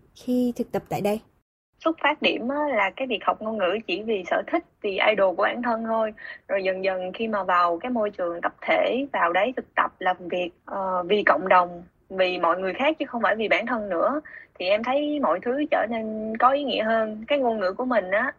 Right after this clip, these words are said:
Speaker 2: mình, lúc trước mình nghĩ là vì bản thân mình thôi, nhưng mà bây giờ có thể dùng cho người khác nữa. Một cái câu nói đơn giản của mình hay là cái, một cái hành động của mình có thể giúp một ai đó á, thì cái việc đó giúp cho mình cảm thấy bản thân mình sống có giá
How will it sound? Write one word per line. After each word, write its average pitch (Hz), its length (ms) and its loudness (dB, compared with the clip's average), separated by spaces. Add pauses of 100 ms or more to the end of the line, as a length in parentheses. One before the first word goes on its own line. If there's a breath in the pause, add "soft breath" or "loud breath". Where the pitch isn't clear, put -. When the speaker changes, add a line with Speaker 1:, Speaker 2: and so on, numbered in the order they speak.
(120)
Speaker 2:
mình, 180 520 -4
lúc 240 220 -2
trước 320 160 4
mình 240 120 2
nghĩ 175 160 2
là 247 120 4
vì 196 100 0
bản 196 220 2
thân 233 180 -2
mình 196 140 2
thôi, 220 260 4
nhưng 220 120 -4
mà 190 120 2
bây 196 140 2
giờ 202 180 4
có 254 200 0
thể 185 100 0
dùng 196 220 -4
cho 208 100 0
người 190 140 -4
khác 269 240 2
nữa. 269 260 0 (600 loud breath)
Một 196 180 2
cái 269 120 -8
câu 240 160 4
nói 240 180 2
đơn 240 200 0
giản 240 200 0
của 277 60 0
mình 202 220 2
hay 214 120 2
là 185 240 0
cái, 254 80 -8
một 185 240 -4
cái 269 100 -4
hành 208 120 -2
động 180 160 -2
của 220 80 -4
mình 190 240 2
có 254 180 2
thể - 160 0
giúp 320 120 -2 (120)
một - 120 -14
ai 220 180 0
đó 247 280 2
á, 311 220 -2
thì 202 100 -6
cái 240 140 -6
việc 190 220 -4
đó 285 480 4 (140)
giúp 277 80 -4 (200)
cho 247 80 0
mình 208 180 -2 (100)
cảm - 200 2
thấy 294 320 0
bản - 200 0
thân 233 260 -6
mình 190 120 2 (260)
sống 269 180 0
có 294 100 4
giá 294 140 4